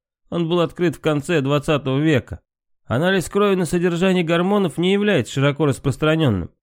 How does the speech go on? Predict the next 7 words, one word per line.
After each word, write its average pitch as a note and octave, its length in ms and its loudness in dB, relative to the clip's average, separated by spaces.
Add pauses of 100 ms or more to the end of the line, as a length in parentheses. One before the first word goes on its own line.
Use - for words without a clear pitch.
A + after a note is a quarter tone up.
(360)
Лишь D3+ 240 -2
некоторые E3 480 0
гормоны D3 540 2
входят C3 380 0
в - 20 -14
состав C3+ 360 0
скрининговых, C3 800 2